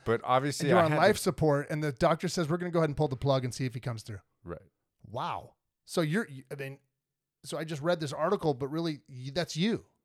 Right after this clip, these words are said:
Speaker 1: So I was unresponsive,
Speaker 2: You were unresponsive in
Speaker 1: <laughs> obviously.
Speaker 2: cardiac arrest.
Speaker 1: But yeah, but I don't know. You know, I have to talk to my mom a little bit more about it and ask her. But yeah, I'm pretty sure that that was the s-, the story I've heard a couple times.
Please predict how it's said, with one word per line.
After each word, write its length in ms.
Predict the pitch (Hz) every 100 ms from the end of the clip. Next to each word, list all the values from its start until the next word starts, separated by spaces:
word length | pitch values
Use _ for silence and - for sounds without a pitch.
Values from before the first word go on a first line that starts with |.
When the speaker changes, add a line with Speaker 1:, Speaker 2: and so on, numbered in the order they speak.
| _ _ _
Speaker 1:
So 200 | - 147
I 100 | 151
was 200 | 139 131
unresponsive, 640 | 151 104 - 113 151 - -
Speaker 2:
You 60 | 202
were 100 | 202
unresponsive 400 | 226 214 240 226
in 40 |
Speaker 1:
<laughs> 100 | 160
obviously. 160 | 151 170
Speaker 2:
cardiac 340 | 185 196 170
arrest. 280 | 190 240 127 - -
Speaker 1:
But 260 | 107 131 131
yeah, 360 | 143 190 131 92
but 300 | - 104 95 - _ - _ _ _ -
I 140 | 123
don't 140 | 156 175
know. 160 | 160
You 140 | 113 113
know, 80 | 120
I 80 |
have 100 | 131 143
to 80 | 120
talk 220 | 117 107
to 60 | 104
my 100 | 92
mom 240 | 95 101
a 40 | 90
little 160 | 82
bit 140 | 80 78
more 160 | 80
about 280 | 73 76 80
it 80 | 73
and 100 | 73
ask 260 | 73 78 -
her. 60 |
But 220 | 69 73 - -
yeah, 120 | 90
I'm 80 | 90
pretty 220 | 127 113
sure 220 | - 104
that 280 | 90 90 -
that 160 | 98
was 160 | 95 85
the 80 | 85
s-, 160 | - - _
the 100 | 76
story 320 | - 85 87
I've 120 | 67
heard 200 | - 78
a 40 | 67
couple 260 | - - -
times. 220 | - -